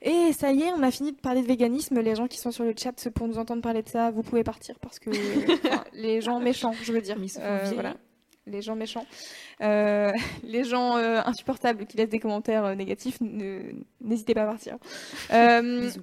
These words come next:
Speaker 1: <laughs> on va maintenant, euh, parler, euh, de notre second sujet du soir, c'est donc, euh, l'engagement étudiant. Mathilde, tu es élue à la fage, euh, euh, pour, pour, euh, pré-, pas, pour, euh, siéger. Attends, il faut que je retrouve.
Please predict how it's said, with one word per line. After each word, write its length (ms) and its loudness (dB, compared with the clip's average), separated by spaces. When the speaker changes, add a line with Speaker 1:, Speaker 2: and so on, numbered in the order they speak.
Speaker 1:
<laughs> 260 6
on 120 2
va 480 8
maintenant, 520 2
euh, 300 8
parler, 460 0
euh, 100 0
de 140 0
notre 260 -10
second 320 4
sujet 280 2
du 120 -4
soir, 320 0
c'est 140 -4
donc, 340 -2
euh, 100 4
l'engagement 840 4
étudiant. 600 2
Mathilde, 680 0
tu 200 -4
es 160 -4
élue 440 -2
à 120 -2
la 140 -2
fage, 500 2
euh, 80 2
euh, 460 2
pour, 400 -4
pour, 340 0
euh, 500 0
pré-, 240 -2
pas, 200 2
pour, 260 0
euh, 240 4
siéger. 560 2
Attends, 380 -4
il 80 -8
faut 80 -8
que 80 -4
je 60 -2
retrouve. 340 -6